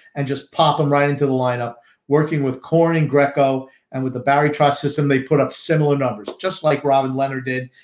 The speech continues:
just like Varlamov did, just like Greiss did. It doesn't matter,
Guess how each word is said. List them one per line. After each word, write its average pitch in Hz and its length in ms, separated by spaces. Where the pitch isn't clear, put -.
just 175 260
like 151 300
Varlamov 135 540
did, 131 240
just 160 260
like 147 240
Greiss 127 380
did. 98 220
It 156 320
doesn't 160 420
matter, 131 480